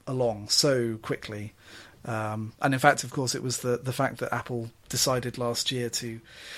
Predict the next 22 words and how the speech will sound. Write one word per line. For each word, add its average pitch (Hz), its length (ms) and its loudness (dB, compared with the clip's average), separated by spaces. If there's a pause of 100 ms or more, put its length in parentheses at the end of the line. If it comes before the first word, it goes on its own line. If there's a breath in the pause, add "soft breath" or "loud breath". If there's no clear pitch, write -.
(300 loud breath)
transition 156 460 4
their 143 140 2
Macs 156 340 2
over 135 340 0
onto 127 220 -6
the 120 140 -4
same 123 460 0 (520)
silicon 135 480 2
that's 120 200 -2
in 123 180 0
the 120 160 -2
iPads 120 560 -2
that - 120 -8
was, 127 160 -2
a, 117 220 -2 (100)
again, 127 360 0
a - 20 -4
sort 120 200 -4
of 127 60 -12
one 127 180 -4
of 120 120 -6
the 120 220 -4